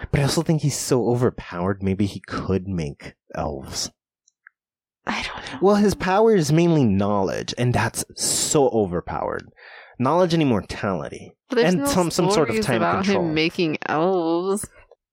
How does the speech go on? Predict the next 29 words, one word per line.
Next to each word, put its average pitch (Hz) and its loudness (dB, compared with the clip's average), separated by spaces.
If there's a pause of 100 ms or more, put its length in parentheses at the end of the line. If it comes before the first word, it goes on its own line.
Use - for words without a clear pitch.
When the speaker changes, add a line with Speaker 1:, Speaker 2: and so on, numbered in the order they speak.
(100)
Speaker 1:
But 131 2
why 123 0
would 147 2
there 143 2
be 139 2
stories? 92 -2 (260)
This 113 -2
setup - -2
could 117 -4
have 104 0
existed 90 -2
before 107 -2
anybody 107 0
knew 87 0
about 80 -2
it. 69 -10 (480)
And 135 2
when 139 4
they 127 2
found 117 0
out, 127 0
like, 95 -2
the 98 -6
history 98 -4
of 78 -2
it 67 -2
was 82 -2
already 71 -4
lost. - -10